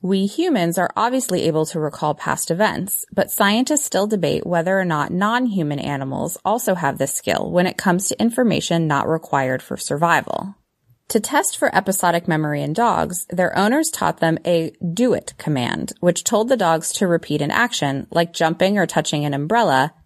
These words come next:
after seeing their owner perform the action. Next, the owners trained their dogs to simply lie down after watching them perform the action.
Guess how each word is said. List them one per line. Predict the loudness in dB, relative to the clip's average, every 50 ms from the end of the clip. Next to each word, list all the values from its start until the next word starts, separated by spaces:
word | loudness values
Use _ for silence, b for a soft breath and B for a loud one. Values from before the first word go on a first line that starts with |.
| _ -10 -2
after | 0 0 0 2 2 0 0
seeing | 2 0 2 2 2 2
their | 2 2 2 2
owner | 2 2 2 0 -2
perform | -2 -4 -6 -4 -4 -4 -4 -4
the | -4 -2
action. | 0 0 0 0 -2 -6 -8 -8 -8 -12 -16 _ _ _ _ _ _ _ _ _ _ _ -2
Next, | 0 2 2 2 0 -2 -6 -10 -10 -12 _ _ _ _ -2
the | 0 2
owners | 2 4 4 4 2 2 0
trained | 0 0 2 2 2
their | 2 2
dogs | 2 2 2 2 0 -2 -4
to | -4 -4
simply | -2 -2 -4 -4 -2 -2 -2 -2 -2
lie | -4 -4 -2 -2 0 -2
down | -2 0 0 2 4 4 2 2 2
after | 2 0 0 0 -2 -2
watching | 0 -2 -2 -4 -4 -6 -4
them | -4 -6 -6
perform | -6 -8 -8 -6 -4 -6 -4 -4 -4
the | -4 -2
action. | -4 -4 -4 -4 -6 -8 -6 -8 -8 -16